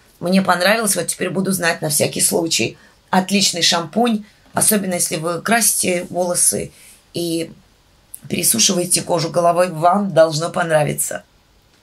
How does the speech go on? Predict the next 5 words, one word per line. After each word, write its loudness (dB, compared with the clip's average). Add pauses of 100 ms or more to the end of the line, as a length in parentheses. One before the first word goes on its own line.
(3250)
Мои 2
хорошие, 0
осталось -2
несколько -2
средств, 0